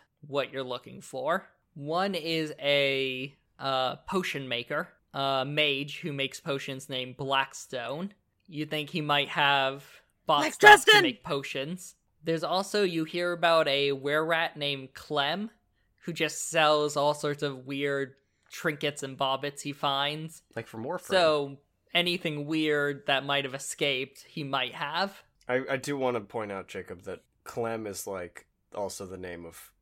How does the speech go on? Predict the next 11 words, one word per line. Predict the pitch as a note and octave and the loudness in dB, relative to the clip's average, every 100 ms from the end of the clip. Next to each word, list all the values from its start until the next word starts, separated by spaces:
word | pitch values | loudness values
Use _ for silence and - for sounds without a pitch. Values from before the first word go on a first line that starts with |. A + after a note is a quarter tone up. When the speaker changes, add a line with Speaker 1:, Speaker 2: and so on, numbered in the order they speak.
| - | -14
Speaker 3:
Warframe's, | G2+ G2 - G#2 F2+ F2 - | -8 -8 -8 -8 -8 -10 -12
like, | F2 - | -12 -12
memeiest | F2+ F#2 F#2+ F#2+ F#2+ - - | -14 -12 -12 -12 -12 -12 -10
character. | G#2+ G2 F#2+ A#2 A2+ _ _ _ | -8 -6 -6 -8 -8 _ _ _
Just | - - A2+ | -10 -8 -6
wanna | G#2 | -4
Speaker 1:
I | C3 | -4
Speaker 3:
warn | A#2+ F#2 | -4 -6
you. | F2 - | -8 -12
Speaker 1:
<laughs> | _ _ _ - - _ _ _ - - - - C#3 - | _ _ _ -20 -20 _ _ _ -20 -20 -20 -16 -14 -4
Okay. | D3 C#3+ E3 C#3 C3 E3+ | -2 2 4 4 4 0